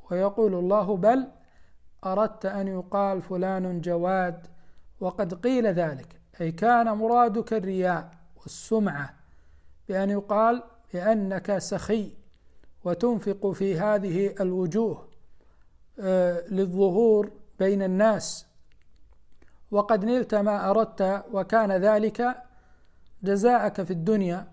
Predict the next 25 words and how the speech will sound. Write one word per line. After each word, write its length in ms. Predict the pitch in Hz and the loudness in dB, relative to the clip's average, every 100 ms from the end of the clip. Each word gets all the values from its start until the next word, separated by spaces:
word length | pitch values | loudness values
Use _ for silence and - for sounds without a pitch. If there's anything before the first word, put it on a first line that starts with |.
| - _ - - - - - | -20 _ -20 -20 -20 -14 2
ويؤتى 480 | 208 254 220 240 226 | 4 4 2 2 4
بالذي 420 | 214 214 220 214 | 2 2 2 2
قتل 600 | 208 254 240 214 196 196 | 2 -2 2 2 2 -2
في 340 | 185 190 180 | -4 -4 -4
سبيل 420 | 165 190 185 214 185 | -6 -4 -2 0 0
الله، 480 | 180 170 208 214 - - - - - - | 0 0 0 -2 -10 -20 -20 -18 -14 -2
فيقول 480 | 247 254 254 254 | 0 2 0 -2
الله 380 | 208 214 226 202 | 0 2 2 2
له: 280 | 214 208 233 | 0 0 -2
"في 440 | - 208 208 196 - - - - - - 196 | -2 -2 -2 -4 -10 -20 -20 -20 -20 -10 2
ماذا 420 | 240 233 220 208 | 4 4 4 2
قتلت؟" 600 | 208 175 214 254 262 - - - - - - - - - | 0 -4 0 0 -2 -12 -20 -20 -20 -20 -20 -20 -20 0
أي 360 | 214 220 202 185 - | 6 6 4 -4 -8
في 260 | 208 214 | -4 0
أي 240 | 226 214 202 | 2 2 0
شيء 540 | - 214 202 190 175 175 - | 2 0 0 -4 -6 -12 -2
وقع 440 | 196 208 214 185 185 | 0 2 0 -2 -2
قتلك 560 | 233 226 196 185 202 | -2 -4 -4 -4 -6
في 100 | 180 | -6
الدنيا؟ 520 | 165 160 220 254 262 - - - - | -4 -2 0 0 -2 -10 -20 -20 -12
فيقول: 680 | - 233 233 240 254 220 254 269 - - - - - - | 0 4 4 2 2 2 0 -6 -18 -20 -20 -20 -18 -2
"أمرت 420 | 208 240 233 175 | 2 4 2 0
بالجهاد 680 | 202 202 170 180 190 220 180 | 0 0 0 0 4 4 2
في 180 | 160 175 | -4 -6
سبيلك، 640 | - 175 190 254 277 277 | -6 -4 -2 0 -2 -6